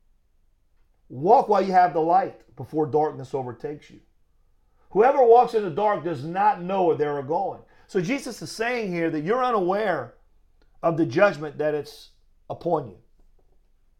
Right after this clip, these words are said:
See, it's only when you have light that darkness can't overtake you. Now,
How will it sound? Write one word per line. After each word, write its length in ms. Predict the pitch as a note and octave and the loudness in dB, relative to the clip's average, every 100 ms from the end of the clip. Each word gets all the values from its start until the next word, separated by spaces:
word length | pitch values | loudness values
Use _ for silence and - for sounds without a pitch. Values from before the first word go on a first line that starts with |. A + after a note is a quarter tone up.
| _ _ _ _ _ _ _ _ _ _ _ _ | _ _ _ _ _ _ _ _ _ _ _ _
See, 120 | A#3 | 4
it's 160 | G3+ E3+ | 4 4
only 340 | G3+ C#4+ D4 | 4 4 2
when 340 | B3+ B3+ A3+ | 0 0 0
you 140 | G3 A3+ | 2 4
have 380 | G#3+ G3+ F#3 - - | 6 4 2 -4 -12
light 600 | C3 E3 A3+ F#3+ - - _ _ _ _ _ _ _ _ _ _ _ _ _ _ _ _ _ - | 0 6 6 6 -4 -20 _ _ _ _ _ _ _ _ _ _ _ _ _ _ _ _ _ -6
that 220 | D#3 C#3+ | -4 0
darkness 400 | E3+ F#3 D#3 C#3+ | 2 2 0 -8
can't 200 | D#3+ D3+ | -8 -4
overtake 500 | D3 A#2+ F3 F#3 F#3 | -6 -6 -10 -10 -12
you. 80 | _ _ _ _ _ _ _ _ _ _ _ _ _ _ _ | _ _ _ _ _ _ _ _ _ _ _ _ _ _ _
Now, 280 | E3+ B2 D2+ | -4 -4 -6